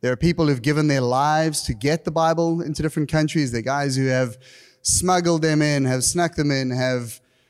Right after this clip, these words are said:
you know, broken the law, which in that case I'm a big fan of. Um, you know, and, and people have literally died on pain of death to actually get this book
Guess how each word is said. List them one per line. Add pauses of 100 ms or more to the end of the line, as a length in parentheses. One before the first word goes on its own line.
(200)
you
know, (120)
broken
the
law,
which
in
that
case
I'm
a
big
fan
of. (380)
Um, (400)
you
know,
and,
and
people
have
literally
died (260)
on
pain
of
death
to
actually
get
this
book